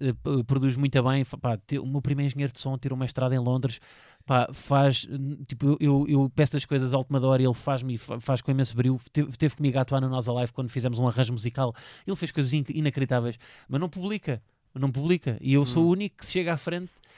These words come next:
Speaker 1: se calhar pelo, não sei, quando era, quando havia jantares de família, eu como era o mais velho, os meus pais metiam a mim à frente e eu é que tinha que falar com as pessoas. Se calhar eu, eu, eu habituei-me a lidar com essa exposição e eles como iam
Speaker 2: Uhum.
Speaker 1: atrás, o meu, o meu irmão e a minha irmã, eh, e diziam, "Vai tu à frente, Guilherme, fala tu com as pessoas, fala tu com as pessoas." Se calhar eles levaram isso um bocado para a vida,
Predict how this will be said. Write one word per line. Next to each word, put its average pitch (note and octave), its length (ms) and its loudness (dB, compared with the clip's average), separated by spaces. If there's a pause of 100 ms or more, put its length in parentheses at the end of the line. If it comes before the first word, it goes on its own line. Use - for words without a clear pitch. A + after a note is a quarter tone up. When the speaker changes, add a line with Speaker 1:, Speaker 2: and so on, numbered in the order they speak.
(160)
Speaker 1:
se - 120 -12
calhar D3 240 6
pelo, C#3 400 2 (580)
não C#3 160 -4
sei, C3+ 160 0
quando C#3 200 4
era, C#3 200 6
quando D3+ 140 4
havia D3 220 6
jantares D3+ 260 4
de - 80 -4
família, D3 240 4
eu C#3 80 6
como C#3 160 2
era C#3 100 6
o C3+ 60 4
mais C3+ 220 2
velho, B2+ 280 0
os B2 60 -2
meus B2+ 160 -4
pais B2+ 180 -2
metiam C3 240 -2
a C3 60 -2
mim C3+ 120 0
à B2 100 0
frente B2+ 300 -4
e - 20 -2
eu B2 40 0
é B2 40 -2
que - 60 -8
tinha C3 120 -4
que - 60 -14
falar B2+ 160 -2
com C3+ 100 -4
as A#2+ 60 -2
pessoas. A#2+ 380 -4
Se - 40 -12
calhar B2 260 2
eu, B2 140 2 (140)
eu, B2+ 280 0
eu B2+ 240 0
habituei-me C3 380 2
a - 20 4
lidar B2+ 220 2
com B2 100 -2
essa A#2+ 140 -2
exposição B2 640 -4
e C3 120 -4
eles A#2+ 140 0
como C3 140 0
iam B2+ 100 2
Speaker 2:
Uhum. B2 60 4
Speaker 1:
atrás, B2 360 2 (400)
o - 60 -8
meu, A#2+ 240 0
o A#2+ 60 -4
meu A#2+ 260 0
irmão A#2+ 180 4
e B2 40 2
a A#2+ 40 0
minha A#2+ 120 0
irmã, A#2+ 280 2 (360)
eh, A#2 220 4
e A2+ 100 0
diziam, A2+ 180 0
"Vai A2 140 -4
tu - 100 -8
à C3 60 -6
frente, B2 220 -6
Guilherme, G2+ 180 -12
fala B2+ 120 -6
tu B2 120 -4
com - 80 -2
as - 60 -2
pessoas, A#2+ 180 -2
fala B2 140 -4
tu B2+ 60 -2
com A#2 60 -4
as C3 60 -2
pessoas." A#2+ 180 0
Se - 60 -6
calhar D3 200 4
eles D#3 120 4
levaram D3 220 2
isso D3+ 160 -2
um - 20 0
bocado C#3 240 -4
para C3 100 -6
a B2 60 -4
vida, A#2+ 440 -6